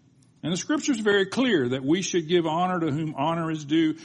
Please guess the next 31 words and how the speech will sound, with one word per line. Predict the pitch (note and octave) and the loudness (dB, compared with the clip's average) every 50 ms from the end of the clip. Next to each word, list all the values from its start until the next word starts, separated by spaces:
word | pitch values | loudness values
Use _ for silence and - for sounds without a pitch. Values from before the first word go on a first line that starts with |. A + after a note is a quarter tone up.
| - - - | -16 -8 -4
and | C#3+ D3 D3+ | -2 0 2
we | D#3+ F3+ | 2 2
should | - - E3+ D3+ D3 | 2 0 -2 -2 0
give | C#3+ D3+ D#3 C#3 B2+ C3 B2+ B2+ | 0 0 0 0 -2 -4 -4 0
double | C3 F3 A3 A3 G#3 F#3 | 2 4 4 4 2 0
honor | C#3 B2+ C3 B2+ A#2 A#2 A2+ | 0 0 -2 -2 -2 -2 -4
to | G#2+ - B2 | -4 -4 -2
those | A#2+ B2+ C3+ C#3 C#3+ C3+ - | -2 0 -2 -2 -2 -2 -4
who | C#3 C3+ | -4 -4
serve | A2+ - - C#3 B2 B2+ B2+ B2 | -4 -6 -6 -4 -4 -2 -2 -2
in | A#2+ | -4
a | A#2 A2+ | -4 -4
place | - - B2 A2+ G#2+ G2+ - | -4 -6 -4 -4 -4 -6 -8
of | A#2 A2+ | -8 -6
leadership. | C3 D#3+ E3+ D3+ B2 - - A2+ - | -2 0 0 0 -2 -4 -6 -6 -6
It's | - C3+ - | -6 -6 -2
very | C3 D3 D#3+ D#3 | -2 -2 -2 -2
clear. | - - G#3+ A3+ G3 B2 - - - - - - | -2 0 0 0 0 0 -4 -8 -18 -20 -10 -6
But | C3 C3 | -2 2
that | D#3 F3 G3+ F#3+ | 2 2 4 4
doesn't | A3+ A#3 G3+ G3+ A3 G#3 G3+ | 4 2 2 2 0 2 2
make | G#3+ A3+ G#3+ E3 D#3+ | 2 2 2 2 0
the | F3+ F3+ | 0 0
gift | D#3+ D#3 E3+ C4 D#4 C#4 G#3 F#3+ F3+ - - - - _ _ _ _ _ - | 0 2 2 4 6 6 6 6 4 0 -8 -16 -18 _ _ _ _ _ -2
more | C#3+ F3+ G3+ G3+ G3+ | 2 4 4 4 4
important. | F#3 D#3 G#3 A#3+ B3 A#3 G3 D3+ B2+ - - _ _ _ _ _ _ _ _ _ _ _ _ _ _ _ _ _ _ _ _ _ _ _ _ _ _ _ _ _ _ _ _ _ _ _ _ _ _ _ _ _ _ | 2 2 4 4 4 4 4 2 0 -4 -14 _ _ _ _ _ _ _ _ _ _ _ _ _ _ _ _ _ _ _ _ _ _ _ _ _ _ _ _ _ _ _ _ _ _ _ _ _ _ _ _ _ _
It | D3+ F#3 F3+ | 0 2 4
makes | G#3 A#3+ A#3+ - - - - - - | 4 2 2 2 -2 -8 -10 -12 -2
the | C#3 E3+ | -2 0
gift | D#3+ C3 D#3+ G#3 G#3+ F3+ - - - - - _ _ _ _ - B2 A#2 | 0 2 2 2 2 2 0 -4 -12 -20 -20 _ _ _ _ -12 -10 -2
different. | A2+ F3+ G#3+ - - - A#2+ A2 - - - - | 0 0 0 0 -2 -8 -10 -10 -12 -16 -20 -20